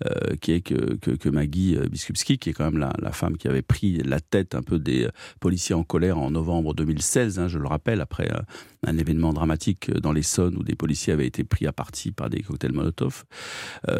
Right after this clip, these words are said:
donc on se retrouve avec, avec, ce, euh, avec cette présence très forte. On a au contraire décidé de ne rien changer. C'est-à-dire que dans ce film, euh, enfin, c'est pas, on n'en a pas fait ni, ni une,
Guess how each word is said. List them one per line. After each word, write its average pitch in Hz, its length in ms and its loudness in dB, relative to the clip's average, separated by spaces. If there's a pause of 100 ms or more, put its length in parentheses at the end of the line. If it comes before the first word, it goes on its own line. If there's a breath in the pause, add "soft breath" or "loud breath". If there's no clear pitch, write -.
(120)
donc 98 220 2
on 104 80 2
se - 100 0
retrouve 117 340 4
avec, 92 260 2
avec, 87 340 2
ce, - 160 2
euh, 62 460 2
avec 78 180 2
cette - 320 -2
présence 123 600 0 (100)
très 113 200 2
forte. 165 340 0 (240 loud breath)
On 113 80 6
a 120 160 6
au 175 80 8
contraire 160 340 -4
décidé 127 320 2
de 120 100 0
ne 104 60 4
rien 101 160 4
changer. 92 380 0 (340 soft breath)
C'est-à-dire 104 300 2
que 92 360 2
dans 98 180 2
ce 98 140 2
film, 160 260 4
euh, - 220 2
enfin, - 160 2
c'est - 300 -4
pas, 110 160 0 (260 loud breath)
on 92 80 -2
n'en 101 120 4
a 107 100 2
pas 113 160 -2
fait 110 220 2
ni, 113 300 4
ni 120 340 6
une, 101 340 4